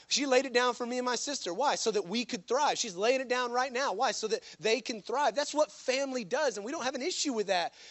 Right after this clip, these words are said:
i-, i-, outside of the church, like, with our blood, blood, blood, blood family. <laughs> This is what happens when I talk too fast.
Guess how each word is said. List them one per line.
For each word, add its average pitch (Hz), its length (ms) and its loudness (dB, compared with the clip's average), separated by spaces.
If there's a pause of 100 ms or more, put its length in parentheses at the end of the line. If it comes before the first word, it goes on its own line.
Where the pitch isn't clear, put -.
i-, - 40 -4
i-, 233 260 -6 (100)
outside 240 500 2
of 220 80 -6
the 202 60 -4
church, 226 360 -2
like, 208 140 -2
with 214 100 -2
our 196 100 4
blood, 202 360 0
blood, 220 260 0 (200)
blood, 247 1040 -2
blood 185 320 -2
family. 240 580 -8 (220)
<laughs> - 80 -20 (720)
This 185 120 -10
is - 20 -4
what 208 80 -2
happens 185 240 2
when 185 80 -2
I 160 60 -4
talk 180 240 -4
too 190 120 -10
fast. - 600 -12